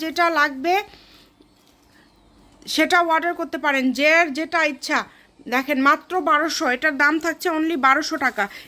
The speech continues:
এরপরে কিন্তু যে শাড়িটা দেখাবো এটা একদম অসম্ভব সুন্দর একটা শাড়ি। প্রথমেই ক্যাটালগে আপনাদেরকে দেখায় দেই, যারা ব্লু কালার পছন্দ করেন তারা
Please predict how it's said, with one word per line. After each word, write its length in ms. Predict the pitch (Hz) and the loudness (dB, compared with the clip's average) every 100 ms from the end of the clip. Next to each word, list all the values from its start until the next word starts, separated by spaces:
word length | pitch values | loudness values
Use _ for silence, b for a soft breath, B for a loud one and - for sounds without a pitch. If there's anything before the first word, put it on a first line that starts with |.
| 269 | -6
এরপরে 300 | 285 359 381 392 | -4 0 2 2
কিন্তু 200 | 381 392 370 | 0 2 0
যে 80 | 349 - | 0 0
শাড়িটা 340 | 330 339 370 349 294 | 0 2 2 2 2
দেখাবো 280 | 311 330 311 | 2 0 0
এটা 160 | 311 320 277 - 262 320 | 0 -2 -4 -6 0 0
একদম 280 | 302 381 349 302 | 0 -2 0 -2
অসম্ভব 420 | - 370 349 370 - | -2 -2 0 -2 -2
সুন্দর 280 | - 339 359 349 | -2 0 2 2
একটা 160 | 339 330 330 | 0 -4 -2
শাড়ি। 180 | 320 370 B B - | -2 -2 B B -6
প্রথমেই 340 | 330 370 392 | -2 0 2
ক্যাটালগে 480 | 339 320 330 339 339 330 | 2 2 2 2 0 0
আপনাদেরকে 380 | 330 320 320 320 277 | 0 -2 -2 -2 -2
দেখায় 280 | 285 339 330 | 0 0 0
দেই, 120 | 359 294 | 0 2
যারা 180 | 302 311 B B B | 2 0 B B B
ব্লু 140 | 240 370 415 | 6 6 8
কালার 260 | 403 359 370 320 | 4 4 2 -4
পছন্দ 300 | 320 349 339 330 | -6 -4 -4 -4
করেন 220 | 320 330 339 | -2 -2 -2
তারা 160 | 320 285 | -2 -2